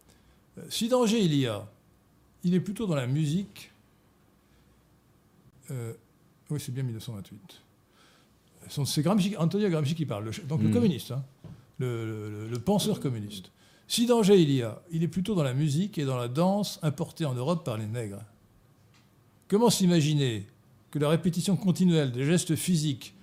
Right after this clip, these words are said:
Speaker 1: que les nègres font en dansant autour de leurs fétiches, ou qu'avoir toujours à l'oreille le rythme syncopé des jazz bands,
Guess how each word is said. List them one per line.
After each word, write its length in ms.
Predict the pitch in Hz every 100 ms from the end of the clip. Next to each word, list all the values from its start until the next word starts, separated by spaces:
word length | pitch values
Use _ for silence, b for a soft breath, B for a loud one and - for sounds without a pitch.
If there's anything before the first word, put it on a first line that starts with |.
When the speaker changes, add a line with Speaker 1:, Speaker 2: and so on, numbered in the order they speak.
| B B -
Speaker 1:
que 80 | 147
les 100 | 160
nègres 280 | 175 135
font 160 | 120 165 139
en 60 |
dansant 320 | 127 147 -
autour 180 | 135 127
de 80 | 110
leurs 140 | 107 -
fétiches, 580 | 165 - 233 233 - 233 226 b b b b -
ou 40 |
qu'avoir 220 | 185 202
toujours 320 | - 226 196 175
à 60 |
l'oreille 480 | 165 160 156 127 117
le 80 | 127
rythme 260 | 156 156 135
syncopé 480 | - 156 165 135 131
des 80 | 113
jazz 240 | 139 143
bands, 280 | 131 180 226